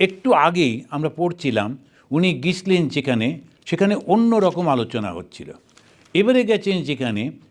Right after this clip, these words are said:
সেটা হচ্ছে বৈষ্ণবদের হরিভক্তি। আর ওখানেও গেছেন উনি। ব্রাহ্মদের সভায় যাচ্ছেন, ব্রাহ্মদের সভায় গিয়ে তিনি বসে তাদের সঙ্গে কথা বলছেন।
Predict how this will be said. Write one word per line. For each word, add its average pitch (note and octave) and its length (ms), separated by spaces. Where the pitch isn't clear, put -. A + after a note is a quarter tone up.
সেটা G3 160
হচ্ছে A3 200
বৈষ্ণবদের C3 840
হরিভক্তি। D#3+ 640
আর A#3+ 80
ওখানেও A3+ 440
গেছেন A#2+ 320
উনি। C#2+ 220
ব্রাহ্মদের G3+ 480
সভায় G#3+ 300
যাচ্ছেন, G#3 500
ব্রাহ্মদের F3+ 420
সভায় F3+ 380
গিয়ে F3+ 180
তিনি F3+ 240
বসে E3 380
তাদের D3+ 280
সঙ্গে E3+ 320
কথা E3+ 220
বলছেন। F3 440